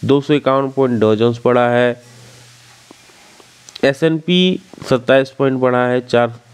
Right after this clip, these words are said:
हज़ार सात सौ अड़सठ पे बंद हुआ है, Nasdaq नाइंटी एट पॉइंट बढ़ा है, पन्द्रह हज़ार तीन पे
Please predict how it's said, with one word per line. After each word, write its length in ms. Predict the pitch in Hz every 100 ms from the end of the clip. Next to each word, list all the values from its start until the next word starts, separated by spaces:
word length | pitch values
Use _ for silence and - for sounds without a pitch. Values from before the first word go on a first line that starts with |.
| _ _
हज़ार 320 | 123 135 131
सात 260 | 120 - 120
सौ 180 | 120 120
अड़सठ 340 | - 113 - 117
पे 160 | 123
बंद 260 | 113 117 113
हुआ 200 | 117 117
है, 240 | 113 117 117 - - - -
Nasdaq 600 | 117 131 131 156 170 - - _
नाइंटी 380 | 120 123 123 139
एट 200 | 139 139
पॉइंट 200 | 127 123
बढ़ा 220 | 117 113 113
है, 220 | 110 110 - -
पन्द्रह 340 | 131 135 151 143
हज़ार 320 | 127 123 117 - - - _ _
तीन 220 | 156 147 117
पे 180 | 117